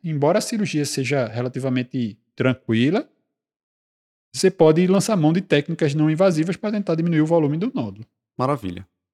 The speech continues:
Speaker 2: E pra fechar, nós temos as indicações de cirurgia para o nódulo tireoidiano, segundo o guideline europeu,
Speaker 1: Uhum.
Speaker 2: sendo mais tradicional agora, né?
Speaker 1: É.
Speaker 2: Então, obviamente, vai se indicar a cirurgia para o paciente que tem um nódulo maligno.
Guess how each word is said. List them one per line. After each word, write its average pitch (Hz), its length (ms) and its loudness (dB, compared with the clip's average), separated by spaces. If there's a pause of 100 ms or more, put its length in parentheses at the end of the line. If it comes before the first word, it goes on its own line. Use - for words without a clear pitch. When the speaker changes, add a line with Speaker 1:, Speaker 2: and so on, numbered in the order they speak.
(400)
Speaker 2:
E 220 60 -2
pra 254 180 4
fechar, 190 520 4
nós 202 200 2
temos 180 300 2
as 175 140 4
indicações 175 560 2
de 165 100 -2
cirurgia 165 640 2
para 131 220 0
o - 20 0
nódulo 127 300 -2
tireoidiano, 120 640 -2
segundo 165 360 2
o 156 40 4
guideline 151 420 6
europeu, 147 560 4
Speaker 1:
Uhum. 127 320 -4
Speaker 2:
sendo 185 160 2
mais 180 160 6
tradicional 160 720 4
agora, 107 400 4
né? 117 240 4
Speaker 1:
É. 127 300 -2 (100)
Speaker 2:
Então, 175 240 2
obviamente, 175 560 4
vai 156 140 4
se 156 100 0
indicar 151 280 2
a 143 40 2
cirurgia 135 440 0
para 131 160 2
o 127 40 -2
paciente 131 460 -2
que - 80 -20
tem 139 80 -2
um 131 40 0
nódulo 117 260 0
maligno. 123 600 2